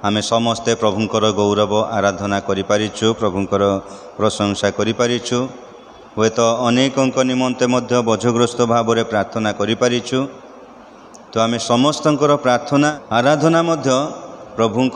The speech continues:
ନିକଟରେ ସୁଗ୍ରାହ୍ୟ ହେଇପାରିଛି। ହାଲେଲୁୟା, ହାଲେଲୁୟା। ବର୍ତ୍ତମାନର ସମୟ ଈଶ୍ୱରଙ୍କର ବାକ୍ୟ ଶୁଣିବାର ସମୟ। ତେଣୁ ଯେତେବେଳେ ଆମମାନେ ସେହି ବାକ୍ୟ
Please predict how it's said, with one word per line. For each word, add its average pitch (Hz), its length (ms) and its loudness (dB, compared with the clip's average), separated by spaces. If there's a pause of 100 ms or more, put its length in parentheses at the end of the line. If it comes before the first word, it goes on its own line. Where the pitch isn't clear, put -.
ନିକଟରେ 113 460 0
ସୁଗ୍ରାହ୍ୟ 107 540 0
ହେଇପାରିଛି। 98 540 -4 (320)
ହାଲେଲୁୟା, 113 520 2 (840)
ହାଲେଲୁୟା। 135 540 2 (840)
ବର୍ତ୍ତମାନର 156 580 2
ସମୟ 156 420 2 (500)
ଈଶ୍ୱରଙ୍କର 127 600 0 (520)
ବାକ୍ୟ 110 340 0
ଶୁଣିବାର 104 460 0
ସମୟ। 98 380 -4 (1080)
ତେଣୁ 110 260 2
ଯେତେବେଳେ 113 480 0
ଆମମାନେ 110 300 -2 (460)
ସେହି 107 160 2
ବାକ୍ୟ 98 320 0